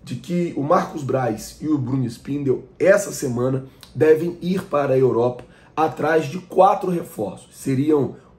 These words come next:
quais posições? É, um zagueiro,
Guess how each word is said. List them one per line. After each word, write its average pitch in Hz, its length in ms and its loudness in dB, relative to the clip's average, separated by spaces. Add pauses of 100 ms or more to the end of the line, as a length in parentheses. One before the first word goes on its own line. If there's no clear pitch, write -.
(160)
quais 208 360 4
posições? 135 1160 -2 (360)
É, 123 360 0
um 151 100 0
zagueiro, 139 640 2